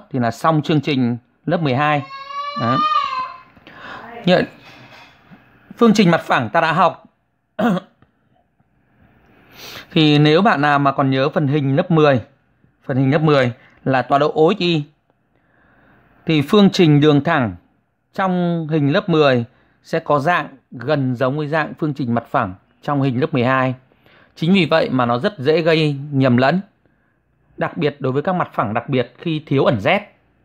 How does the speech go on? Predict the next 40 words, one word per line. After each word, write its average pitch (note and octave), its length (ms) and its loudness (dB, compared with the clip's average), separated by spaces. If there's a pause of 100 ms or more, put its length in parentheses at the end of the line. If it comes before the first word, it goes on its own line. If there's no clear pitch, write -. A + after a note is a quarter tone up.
thì B2+ 80 -6
nó B2 120 -4
chỉ C3 140 -6
còn C3 160 0
hai C#3 140 2
ẩn A2+ 120 2 (120)
X - 0 -
Y D3+ 260 0 (280)
thì B2 160 0
rất G3+ 220 -2
dễ D#3 240 2
gây D#3 160 2
nhầm C#3 200 2
lẫn. D3+ 260 0 (220)
Các D3+ 80 -2
bạn C#3 180 -2
có B2+ 80 -2
thể D#3+ 100 0
nhầm G#2+ 220 2
sang B2 200 0
đường G#2+ 140 2
thẳng. A2 220 -2 (420)
Đấy, A#2+ 180 -4
nên C3 120 -2
các C#3 80 -4
bạn - 160 -2
phải G#2 120 -4
lưu A2+ 120 0
ý. A2+ 220 2 (2250)
Bây D3+ 100 2
giờ C#3 100 4
ta D#3+ 60 4
bắt D#3+ 60 4
đầu C#3+ 160 4
đi C#3+ 100 -2
vào C#3+ 200 2
vấn B2+ 120 0
đề D3+ 140 4
thứ C3+ 100 -4
nhất F3+ 320 0